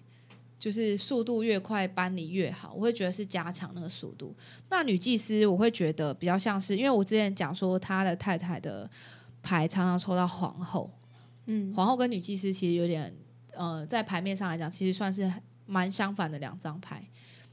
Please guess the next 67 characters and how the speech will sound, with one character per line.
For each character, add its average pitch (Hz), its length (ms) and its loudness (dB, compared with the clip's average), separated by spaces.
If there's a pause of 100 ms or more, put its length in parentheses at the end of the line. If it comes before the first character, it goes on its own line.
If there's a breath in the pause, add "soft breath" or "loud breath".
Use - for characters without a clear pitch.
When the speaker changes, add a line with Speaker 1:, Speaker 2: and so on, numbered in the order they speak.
Speaker 1:
就 - 100 -2
是 226 80 4
一 226 40 -2
个 208 100 2
是 208 100 2
很 196 140 2
有 175 140 2
魅 175 240 0
力、 175 180 0
很 180 120 0
有 175 80 2
掌 - 260 -6
控 - 240 -10
的， - 100 -14 (360 loud breath)
那 220 140 4
女 190 140 2
技 185 160 0
师 196 160 2
就 180 80 4
是 175 480 -2
不 262 100 2
管 208 160 6
你 160 80 -2
说 180 220 -2
什 180 160 -6
么， 80 200 -14
你 185 120 -4
就 247 200 2
继 262 200 -2
续 240 100 -2
坐 233 220 0
在 196 140 -2
那 190 140 0
边 175 140 -2
也 160 60 -2
没 127 100 -6
有 143 80 -4
关 151 240 -8
系， - 200 -8
反 165 180 -4
正 240 120 -2
我 190 60 -2
会 185 200 -4
做 185 180 -4
我 117 80 -6
的 98 80 -10
事 - 180 -10
情。 - 240 -12 (520 loud breath)
那 240 160 -2
你 196 120 -2
现 226 160 -2
在 196 180 0
说 226 320 0
什 202 200 -2
么 165 100 -4
或 208 160 -2
做 202 220 -2
什 190 160 -6
么 151 100 -10
都 190 160 -2
已 170 40 -4
经 185 180 -2
没 190 60 0
有 170 100 0
办 180 180 -2
法 170 220 -6
再 165 420 -4